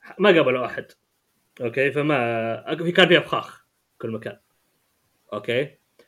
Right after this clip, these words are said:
فما ف-، مثلًا ما في أحد أصلًا يثقون فيه. الثانية، ال-، اللي هي شو اسمها، م-، م-، بلد الحرامية،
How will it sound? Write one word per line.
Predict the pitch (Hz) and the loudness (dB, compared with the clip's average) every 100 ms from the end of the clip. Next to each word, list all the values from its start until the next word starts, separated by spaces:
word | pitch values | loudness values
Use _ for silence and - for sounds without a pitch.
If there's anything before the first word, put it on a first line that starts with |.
| _ - | _ -2
فما | 151 156 | 2 2
ف-، | - | 0
مثلًا | 160 175 | -4 0
ما | 165 | 2
في | 151 | 2
أحد | 120 113 | 2 -4
أصلًا | 123 113 | -8 -8
يثقون | 113 - 110 | -8 -10 -12
فيه. | 113 - _ - - - | -12 -16 _ -20 -18 -10
الثانية، | 123 - 214 220 165 160 170 - _ _ - - _ _ _ _ - | -10 0 6 6 6 4 0 -10 _ _ -20 -20 _ _ _ _ -2
ال-، | 123 120 120 120 120 120 123 117 117 113 113 110 - _ - _ _ _ _ _ _ _ _ - | 0 0 -2 0 0 0 0 0 2 2 0 -2 -8 _ -20 _ _ _ _ _ _ _ _ -12
اللي | 123 123 120 | -6 -4 -2
هي | 120 120 120 | 0 0 0
شو | 117 | -4
اسمها، | 117 127 127 113 - 120 | -12 -16 -18 -16 -14 -14
م-، | - 123 - - | -14 -18 -18 -12
م-، | 147 135 139 | -10 -8 -4
بلد | 143 135 | -2 -2
الحرامية، | 110 147 160 139 156 165 | -2 0 2 2 0 -2